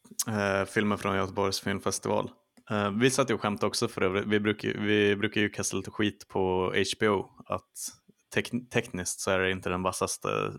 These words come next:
streamingtjänsten. Och att jag var så himla imponerad över att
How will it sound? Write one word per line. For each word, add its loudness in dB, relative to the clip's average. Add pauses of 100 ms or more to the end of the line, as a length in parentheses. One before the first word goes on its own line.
streamingtjänsten. -4 (840)
Och 6
att 0
jag 4
var 2
så 2
himla 2
imponerad 2
över 2
att -2